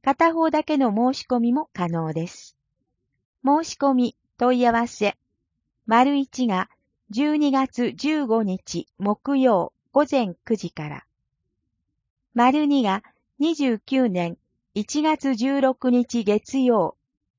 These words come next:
講座終了後から。直接または電話で同センター。電話四七三の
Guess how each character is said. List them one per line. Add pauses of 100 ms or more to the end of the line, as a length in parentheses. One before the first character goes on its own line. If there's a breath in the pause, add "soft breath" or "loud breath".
(120)
講
座
終
了
後
か
ら。 (800)
直 (100)
接 (140)
ま
た
は
電
話
で
同
セ
ン (100)
タ
ー。 (420)
電
話 (100)
四
七
三
の